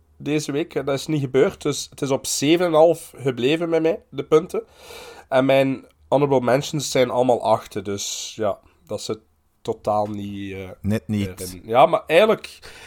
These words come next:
Speaker 1: Ik had het gezegd in de, in die episode dat we hem besproken hadden, eh, had ik gezegd dat ik hem heel graag een keer terug wou zien. En ik heb hem, we hebben hem ook liggen, hè, dankzij u, Poelie, hè, met, eh, met uw, eh, select abonnement van Bol, dat we hem cheap kunnen kopen hebben.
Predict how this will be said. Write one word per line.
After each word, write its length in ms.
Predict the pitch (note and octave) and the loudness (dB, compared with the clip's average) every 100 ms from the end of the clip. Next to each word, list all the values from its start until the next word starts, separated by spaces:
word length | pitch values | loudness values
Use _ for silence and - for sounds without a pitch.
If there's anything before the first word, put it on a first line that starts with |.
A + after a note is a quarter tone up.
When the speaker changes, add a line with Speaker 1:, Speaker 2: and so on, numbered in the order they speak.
| - | 2
Speaker 1:
Ik 80 | - | 4
had 140 | F#3+ | 6
het 120 | - | 2
gezegd 440 | D3 A#2+ D3 F#3+ G3+ | -4 6 6 6 2
in 120 | F3 | 4
de, 400 | E3 D#3+ D#3 C#3+ | 8 10 8 4
in 120 | C#3 | -2
die 160 | C3 D3 | -2 -2
episode 540 | E3+ F3 - E3+ F3 | -2 -4 -2 0 2
dat 140 | D#3+ D3 | 2 2
we 60 | |
hem 120 | C#3 | 0
besproken 580 | B2 - - C3+ F3+ E3 | -4 -10 -4 -2 -2 -2
hadden, 360 | F3+ G3 F#2+ G2 - | -4 -2 -6 -8 -10
eh, 420 | - C3 C3 B2+ B2 - _ _ | -4 -2 -2 -4 -8 -16 _ _
had 140 | C3 | -10
ik 100 | C#3 | -10
gezegd 320 | B2+ A2+ E3 - | -6 -4 -4 -6
dat 80 | |
ik 60 | C#3+ | -10
hem 160 | A#2+ A#2 | -10 -2
heel 200 | D3 D#3+ | 0 0
graag 220 | D3 D3+ | 0 -2
een 100 | D3 | -4
keer 160 | C3+ | -12
terug 240 | C3 C3+ - | -10 -12 -4
wou 140 | D#3 | -4
zien. 140 | D3+ C#3+ | -4 -6
En 60 | |
ik 80 | A2+ | 0
heb 140 | D3 | 2
hem, 120 | E3+ C#3 | 2 2
we 60 | |
hebben 180 | C#3 C3+ | 2 2
hem 120 | B2+ | 0
ook 160 | B2+ - | 0 0
liggen, 280 | C3+ F3+ F#3+ | 0 0 -2
hè, 140 | E3+ | 0
dankzij 340 | D3 C3 D3 | 0 -2 -2
u, 120 | C3+ D#3 | -2 -2
Poelie, 360 | - E3+ F3+ | -4 -4 -4
hè, 80 | F3 | -2
met, 240 | D#3 C3+ | -2 -2
eh, 240 | B2+ B2 B2 | 0 0 0
met 100 | B2 | -2
uw, 300 | A#2+ A#2+ A#2+ | -4 -4 0
eh, 220 | A#2 A#2 A#2 _ _ - _ _ | 0 0 -6 _ _ -20 _ _
select 540 | - A#2+ A#2 D#3 - | -2 2 4 2 0
abonnement 500 | C#3+ D3+ D#3 C3+ F3+ - | -4 -2 -2 -4 -6 -6
van 200 | C3 A#2+ | -6 -2
Bol, 220 | C3+ - _ | -6 -6 _
dat 120 | B2+ | -4
we 60 | B2+ | -2
hem 200 | B2+ B2+ | -6 -10
cheap 400 | - - C#3+ - - | -12 -8 -8 -10 -8
kunnen 220 | C3 A#2+ | -8 -6
kopen 320 | C3+ D3 C#3 | -4 -4 -6
hebben. 220 | C#3 D3+ | -10 -12